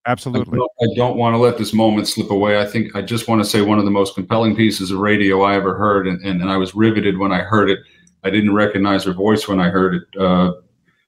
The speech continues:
Speaker 2: but the story is just so compelling. Our, uh, veteran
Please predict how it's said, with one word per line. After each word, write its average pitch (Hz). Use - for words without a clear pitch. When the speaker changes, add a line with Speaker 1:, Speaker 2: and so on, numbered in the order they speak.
Speaker 2:
but 92
the 90
story 113
is -
just -
so 107
compelling. 101
Our, 101
uh, 92
veteran 117